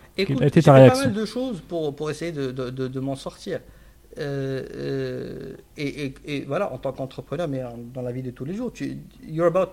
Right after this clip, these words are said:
Speaker 1: pro-, it's about problem solving.
Speaker 2: Hmm.
Speaker 1: C'est pas, euh, tu, tu as pas, pas chaque idée doit être révolutionnaire. C'est ok,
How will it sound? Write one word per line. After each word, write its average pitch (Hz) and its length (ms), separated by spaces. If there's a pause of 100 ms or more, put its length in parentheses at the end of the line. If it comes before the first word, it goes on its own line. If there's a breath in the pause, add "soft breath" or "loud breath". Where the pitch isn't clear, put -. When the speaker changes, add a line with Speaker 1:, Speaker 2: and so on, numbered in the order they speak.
(200)
Speaker 1:
pro-, - 100 (160)
it's 156 140
about 180 240
problem 175 320
solving. 127 420 (100)
Speaker 2:
Hmm. 123 220
Speaker 1:
C'est - 80
pas, 233 160
euh, 180 440 (380 soft breath)
tu, 143 140
tu 139 100
as - 40
pas, 147 300 (1000 soft breath)
pas 196 100
chaque - 360
idée 180 160
doit 147 220
être 165 300
révolutionnaire. 156 800
C'est 139 120
ok, 147 180